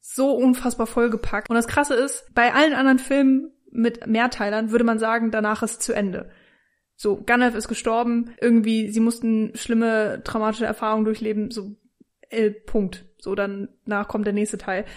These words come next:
Aber danach geht's ja noch eine komplette Stunde weiter. Und es funktioniert trotzdem, da zeigt sich auch immer wieder die Stärke des Drehbuchs, beziehungsweise des Buchs an sich.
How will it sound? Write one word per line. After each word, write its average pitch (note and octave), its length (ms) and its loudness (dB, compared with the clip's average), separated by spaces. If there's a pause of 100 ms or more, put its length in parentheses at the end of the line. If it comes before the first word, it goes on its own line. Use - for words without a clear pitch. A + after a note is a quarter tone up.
Aber A#3+ 160 2
danach C4 320 4
geht's C4+ 160 -4
ja C4+ 80 4
noch C4 120 2
eine B3+ 120 4
komplette C4+ 460 -2
Stunde B3+ 300 2
weiter. C#4 440 -6 (600)
Und A3+ 520 0
es - 80 -16
funktioniert B3 560 0
trotzdem, B3 640 -4
da A3 140 0
zeigt A3 200 -4
sich A3 120 -4
auch G#3 60 -6
immer A3 160 -2
wieder G#3+ 140 -2
die G#3 100 -2
Stärke G3+ 300 -6
des G3+ 100 -10
Drehbuchs, A#3+ 480 0
beziehungsweise G#3 480 -8
des G3+ 120 -12
Buchs - 280 -10
an G3 140 -6
sich. G#3 280 -8